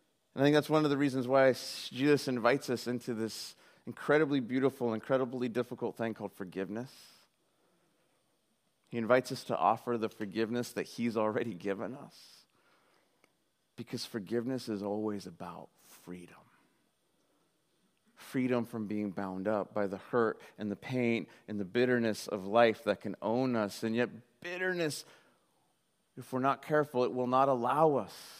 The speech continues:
to join in the celebration. It will not allow us to experience what forgiveness and freedom can look like because it won't let us get over our hurts. And what we'll say is, "No way. They don't deserve it.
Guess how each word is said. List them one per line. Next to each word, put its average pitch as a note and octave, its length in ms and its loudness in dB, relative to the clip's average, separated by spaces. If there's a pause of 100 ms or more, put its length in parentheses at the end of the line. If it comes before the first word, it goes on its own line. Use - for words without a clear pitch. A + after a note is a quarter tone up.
(200)
to D3 80 -4
join C3 320 2
in B2 100 0
the A2+ 60 -2
celebration. G#2+ 600 -2
It A#2+ 80 -2
will C#3 120 0
not C#3 160 6
allow C3+ 380 8
us C3 220 2 (280)
to C#3 100 -2
experience C#3 680 -2 (220)
what B2+ 180 0
forgiveness C3+ 600 2
and A#2+ 100 -6
freedom B2+ 340 0
can A#2 180 -4
look A#2+ 200 0
like A#2+ 200 6 (320)
because C3 300 2
it C#3 100 2
won't C#3+ 220 4
let D3 140 10
us C3+ 120 4
get C3 160 2
over C3+ 320 6
our A2+ 140 6
hurts. D#3 440 4
And C3+ 120 2
what D3+ 160 10
we'll D#3+ 120 6
say D#3+ 240 6
is, D3+ 140 6
"No F#3 240 12
way. G3 440 12 (760)
They G3+ 300 12
don't A#3 260 12
deserve F#3 440 8
it. A#2+ 160 -4